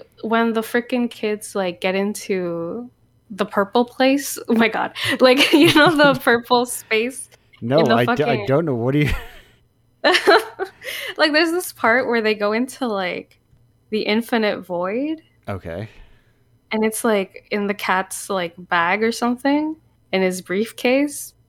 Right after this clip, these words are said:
Speaker 1: And, like, I don't know. That just, that bit just stuck with me. It was so scary. And, you know, Alec Baldwin is there, so
Speaker 2: <sighs> What is
Speaker 1: inherently scary.
Speaker 2: what is he doing?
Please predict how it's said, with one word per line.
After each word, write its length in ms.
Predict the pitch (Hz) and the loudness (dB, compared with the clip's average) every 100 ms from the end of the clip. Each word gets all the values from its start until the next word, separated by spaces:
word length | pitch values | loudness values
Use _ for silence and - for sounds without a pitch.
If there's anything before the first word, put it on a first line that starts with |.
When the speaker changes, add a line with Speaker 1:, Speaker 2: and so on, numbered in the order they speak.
| _ _ _ _ _ _ _ _ | _ _ _ _ _ _ _ _
Speaker 1:
And, 260 | 202 202 202 | 0 2 2
like, 400 | 196 185 - _ _ _ _ _ - | 2 0 -6 _ _ _ _ _ -4
I 120 | 202 | 4
don't 140 | 294 285 | 6 8
know. 300 | 254 135 202 | 6 6 4
That 160 | 254 | 2
just, 200 | 339 285 214 | 2 -2 -6
that 300 | - 214 226 | -2 0 2
bit 120 | 240 233 | 0 0
just 200 | 262 - | -2 -2
stuck 280 | 196 - | -6 -6
with 180 | 185 180 | -8 -12
me. 140 | 165 160 | -14 -14
It 60 | |
was 100 | 170 | -14
so 160 | - 202 | -12 -12
scary. 480 | - 175 170 160 165 | -12 -14 -12 -12 -10
And, 160 | 196 | -4
you 60 | 214 | 0
know, 180 | 240 220 | 2 2
Alec 240 | 185 196 196 - | 2 2 2 -4
Baldwin 340 | 180 180 180 180 | -4 -2 -2 -4
is 140 | 180 | -6
there, 240 | 185 180 190 | -6 -6 -8
so 420 | - 170 170 180 _ _ | -10 -8 -10 -12 _ _
Speaker 2:
<sighs> 280 | _ _ _ | _ _ _
What 100 | - | -20
is 20 | - - _ - | -20 -20 _ -4
Speaker 1:
inherently 520 | 190 185 170 175 185 | 0 2 2 0 -4
scary. 420 | - 196 185 190 | 0 2 2 0
Speaker 2:
what 140 | 190 185 | -2 -6
is 140 | 160 | -8
he 160 | - - | -8 -8
doing? 460 | 104 87 80 80 | -8 -10 -12 -18